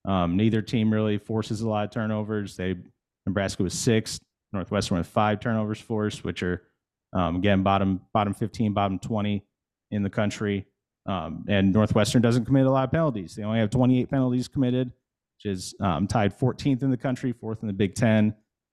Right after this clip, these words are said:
And Nebraska is middle, middle of the nation, middle of the country with thirty-eight, uh, penalties, which is tenth in the Big Ten.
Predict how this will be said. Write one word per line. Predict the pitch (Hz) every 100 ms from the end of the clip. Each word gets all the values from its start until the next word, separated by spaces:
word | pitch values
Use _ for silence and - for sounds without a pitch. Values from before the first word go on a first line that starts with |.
| _
And | 98 98
Nebraska | 98 107 101 110
is | 95 92
middle, | 104 104 101 98 -
middle | 110 113 104
of | 101
the |
nation, | 101 101 - 90
middle | 113 123
of | 107
the |
country | 104 110 110 98
with | 92
thirty-eight, | - 104 98 101 104 - _ _ _ _ _ _ 92
uh, | 87
penalties, | - 123 110 110 101
which | -
is | 90
tenth | - 110 -
in | 101
the |
Big | 87 92 -
Ten. | - 69